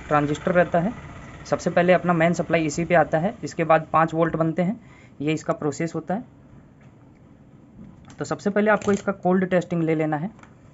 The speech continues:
तो मैं इसके लिए मल्टीमीटर को कंटिन्यूटी की रेंज में रख लिया हूँ। तो अभी आप देखिए, ये जितनी भी ये ब्लैक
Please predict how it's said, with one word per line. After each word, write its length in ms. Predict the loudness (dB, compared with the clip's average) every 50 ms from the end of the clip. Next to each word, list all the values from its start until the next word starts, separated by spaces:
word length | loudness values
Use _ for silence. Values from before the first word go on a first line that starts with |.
| -20 -20 -20 -20 -20 -20 -20 -20 -20 -20 -20 -20 -10 -4
तो 80 | -2
मैं 180 | 0 0 0 0
इसके 220 | -2 -4 -4 -2
लिए 120 | 0 0 0
मल्टीमीटर 440 | 0 0 0 0 -2 -2 -2 -2 -4
को 80 | -4 -4
कंटिन्यूटी 480 | -4 -4 -2 -2 -2 -2 -2 -4 -4
की 80 | -4 -2
रेंज 200 | -2 -2 -2 -2
में 120 | -2 -4
रख 160 | -4 -4 -4
लिया 160 | -4 -4 -4 -4
हूँ। 100 | -4 -8 -10 -14 -20 -20 -18 -14
तो 260 | -12 -10 -10 -10 -12 -12
अभी 260 | -10 -8 -4 0 2 2
आप 100 | 2 2
देखिए, 280 | 0 -2 -2 -2 -6 -8 -10 -14 -20 -20 -20 -20 -20 -20 -20 -12 -4
ये 120 | -2 -2 0
जितनी 360 | 2 0 2 4 4 4 4
भी 120 | 4 2
ये 80 | 0 0
ब्लैक 340 | 0 2 2 2 2 0